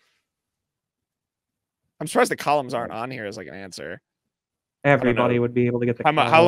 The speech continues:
Speaker 2: columns.
Speaker 1: longer do we wanna go until we give up? <laughs>
Speaker 2: I mean, we, we know that, we know, obviously we don't know the,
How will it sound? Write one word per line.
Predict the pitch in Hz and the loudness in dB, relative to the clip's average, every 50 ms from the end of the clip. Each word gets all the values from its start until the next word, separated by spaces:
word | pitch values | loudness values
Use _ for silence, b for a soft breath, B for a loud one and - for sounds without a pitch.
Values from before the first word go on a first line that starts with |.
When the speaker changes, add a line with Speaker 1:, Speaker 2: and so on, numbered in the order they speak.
| 175 170 - | 6 4 4
Speaker 2:
columns. | 175 | 4
Speaker 1:
longer | 170 160 151 147 143 | 4 4 4 2 0
do | 143 143 | 0 0
we | 139 135 | 0 2
wanna | 135 131 127 135 | 2 0 0 0
go | 131 131 120 117 | 0 0 -2 -2
until | 117 - 147 123 | -2 -4 -4 -4
we | 123 120 | -4 -4
give | 123 123 117 | -6 -6 -6
up? | 113 - - _ - | -6 -8 -10 _ -12
<laughs> | - - _ - - _ _ _ _ _ _ _ _ _ _ _ _ _ _ _ _ _ _ _ _ _ _ _ _ _ _ _ _ _ _ _ _ _ - | -14 -14 _ -20 -20 _ _ _ _ _ _ _ _ _ _ _ _ _ _ _ _ _ _ _ _ _ _ _ _ _ _ _ _ _ _ _ _ _ 6
Speaker 2:
I | 170 | 8
mean, | 185 196 196 196 | 10 12 12 10
we, | 190 208 | 10 6
we | 202 175 131 185 202 | 4 6 6 8 8
know | 214 240 254 262 | 10 10 10 10
that, | 233 220 196 160 - - | 10 6 4 2 0 -2
we | - 160 180 | 2 4 6
know, | 180 180 196 208 202 202 196 190 185 170 147 - - _ _ _ _ _ _ _ _ _ | 10 10 10 12 12 12 10 10 10 8 4 0 -6 _ _ _ _ _ _ _ _ _
obviously | - 147 160 160 165 160 151 - 170 156 | 2 2 2 4 2 0 -2 0 2 4
we | 151 147 | 6 8
don't | 143 139 135 - | 8 6 6 4
know | 135 135 135 131 | 4 2 2 2
the, | 127 127 123 123 120 120 120 120 | 0 0 -2 0 0 -2 -4 -4